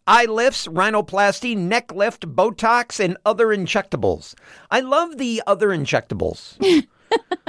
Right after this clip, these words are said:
Speaker 1: Also on the list, a Barry Manilow, a John Travolta.
Speaker 2: Oh, yeah.
Speaker 1: And Al Pacino.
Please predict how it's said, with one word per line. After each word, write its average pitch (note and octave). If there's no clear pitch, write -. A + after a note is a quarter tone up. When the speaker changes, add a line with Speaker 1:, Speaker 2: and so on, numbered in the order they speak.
Speaker 1:
Also G#3+
on A3
the G3+
list, G#3
a F3
Barry F3+
Manilow, A3
a E3
John F#3
Travolta. E3+
Speaker 2:
Oh, F#3
yeah. E3+
Speaker 1:
And F3+
Al B3
Pacino. -